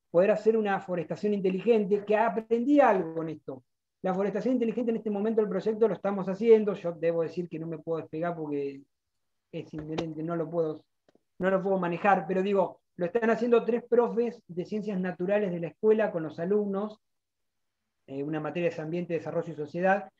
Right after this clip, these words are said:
de hacer una forestación inteligente, o sea, especies que se adapten al lugar, que además en esa parte cen-, fr-, eh, frontal sea de no más de dos metros de altura o un poco menos también, y que sea cortina forestal, que nos tape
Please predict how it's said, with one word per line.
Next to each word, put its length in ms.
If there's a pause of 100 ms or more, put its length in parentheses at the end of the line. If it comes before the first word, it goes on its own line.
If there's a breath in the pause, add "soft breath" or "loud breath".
(180 soft breath)
de 120
hacer 220
una 220
forestación 520
inteligente, 640
o 40
sea, 120
especies 440
que 120
se 120
adapten 380
al 120
lugar, 480 (1120)
que 180
además 540
en 160
esa 260
parte 280
cen-, 400
fr-, 320
eh, 100
frontal 680
sea 460
de 160
no 160
más 400
de 140
dos 200
metros 340
de 80
altura 540
o 60
un 240
poco 240
menos 280
también, 520
y 80
que 120
sea 200
cortina 420
forestal, 560
que 100
nos 180 (160)
tape 280